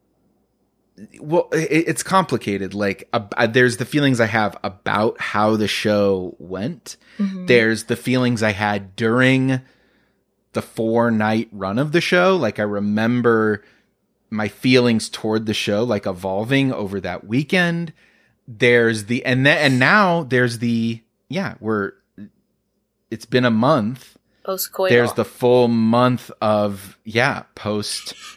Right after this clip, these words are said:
Speaker 2: <laughs>
Speaker 1: production, post, post rest even. Like, at this point, I was imagining I would feel rested.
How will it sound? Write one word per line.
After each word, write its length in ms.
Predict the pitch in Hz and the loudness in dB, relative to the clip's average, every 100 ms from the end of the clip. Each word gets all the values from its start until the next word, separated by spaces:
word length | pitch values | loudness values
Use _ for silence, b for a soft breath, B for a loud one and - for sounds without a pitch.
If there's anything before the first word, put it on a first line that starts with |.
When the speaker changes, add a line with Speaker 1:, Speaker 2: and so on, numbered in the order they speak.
| - 208 | -2 2
Speaker 2:
<laughs> 360 | 262 - 269 | 2 0 -4
Speaker 1:
production, 1120 | - - 98 104 110 - - 117 113 113 110 104 | -4 -4 -2 0 0 0 0 2 2 0 -2 -4
post, 720 | - 107 104 104 - - - b b b b b b _ _ - | -6 -4 -2 -4 -6 -10 -14 b b b b b b _ _ -6
post 400 | 151 160 - 101 | 0 0 -2 -10
rest 680 | 92 98 143 202 - - | -8 -2 0 0 -6 -8
even. 520 | - 208 208 226 220 214 | -4 -2 2 2 2 2
Like, 200 | 143 156 | 0 0
at 100 | 220 | 2
this 220 | 208 220 | 0 0
point, 500 | - 165 143 139 127 _ b b _ _ _ | -6 -4 -2 -2 -4 _ b b _ _ _
I 180 | 120 127 | 0 2
was 160 | 131 123 | 2 2
imagining 600 | 113 107 110 98 110 104 | 0 -2 -4 -4 -6 -4
I 160 | - 107 | -2 -2
would 200 | 104 92 | -2 -8
feel 600 | - 101 95 90 87 87 _ _ _ _ _ - | -10 -8 -6 -6 -10 -14 _ _ _ _ _ -20
rested. 760 | 98 117 127 - - 139 127 | -2 2 2 0 0 0 0